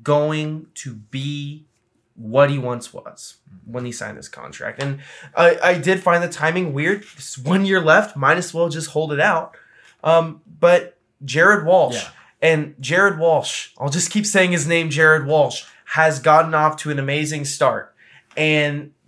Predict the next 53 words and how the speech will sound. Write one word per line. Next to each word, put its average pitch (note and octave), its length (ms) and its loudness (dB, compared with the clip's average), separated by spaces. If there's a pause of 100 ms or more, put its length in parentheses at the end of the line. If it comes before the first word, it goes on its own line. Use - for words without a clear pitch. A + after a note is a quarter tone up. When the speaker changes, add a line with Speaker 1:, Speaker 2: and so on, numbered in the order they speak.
Speaker 1:
that D#3 340 2
is C#3+ 60 -10
going E3 260 -4
to E3 100 -10
take F#3 300 -4
opportunities D3+ 600 -4
away D#3+ 240 -2
from E3 240 -8
Bert, C3+ 320 -2 (320)
and C#3+ 120 -4
that's D#3 220 0
what F#3+ 100 -6
it A3 120 -10
did. - 300 -8 (460)
Um, D#3 420 -2
I D#3 140 0
know D#3+ 600 0
the C#3 80 -14
clubhouse D#3 540 -2
presence C#3 400 -4
is A#2+ 160 -12
one C#3+ 300 -6
thing, A#2 320 -8
but C3 320 -2 (1000)
to D#3+ 120 -8
contend G#3+ 960 -4
and D3+ 140 -8
to D3+ 120 -12
be D#3 220 -6
a C3+ 60 -2
baseball C#3 540 -4
team B2 320 -14
is A2+ 120 -14
another A2 260 -10
thing. G#2+ 220 -18
If - 120 -20
you C#3 100 -10
wanna A3+ 220 -2
contend, G#3+ 500 -6
you D#3+ 80 -14
have D#3 240 0
to - 80 -14
make D#3 140 -10
the D3 60 -12
move C#3+ 180 -6
that's B2+ 160 -10
best B2+ 220 -4
for B2+ 80 -14
your A#2+ 60 -10
ball B2 200 -2
club, C#3 240 -6
and C3+ 120 -6
just C3+ 340 -12